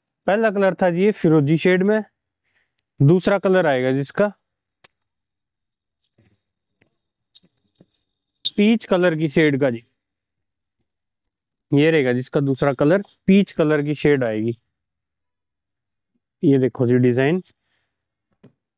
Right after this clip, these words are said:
चारों कलर अलग हैं और चारों पे डिजाइन जो है खिलावट में है,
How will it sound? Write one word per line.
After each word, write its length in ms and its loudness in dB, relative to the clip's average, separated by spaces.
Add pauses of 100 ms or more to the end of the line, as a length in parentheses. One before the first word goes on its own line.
(120)
चारों 320 2
कलर 360 2 (100)
अलग 320 0
हैं 180 -2
और 200 0
चारों 320 -2
पे 140 -2
डिजाइन 420 -2
जो 160 2
है 100 0
खिलावट 440 0
में 140 -2
है, 140 -10